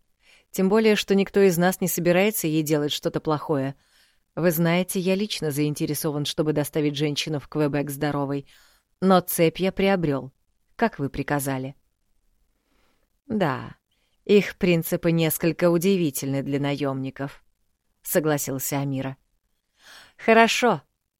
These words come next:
тогда диких отпускаю». Каждый день в это время будем созваниваться, но при любой нештатной ситуации сразу набирай меня.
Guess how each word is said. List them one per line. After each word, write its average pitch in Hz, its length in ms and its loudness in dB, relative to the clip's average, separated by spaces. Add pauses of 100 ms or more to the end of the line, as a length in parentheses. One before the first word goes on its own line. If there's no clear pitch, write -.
(200)
тогда 180 360 6
диких - 800 -4 (100)
отпускаю». 139 880 -4 (1040)
Каждый 202 480 6
день 220 460 0 (120)
в 165 80 2
это 185 220 6
время 190 320 4
будем 160 280 0
созваниваться, 165 920 -2 (480)
но 220 320 4 (180)
при 226 220 2
любой 208 440 4
нештатной 175 640 0
ситуации 170 1000 -2 (460)
сразу 175 520 2
набирай 135 420 -2
меня. 127 380 -4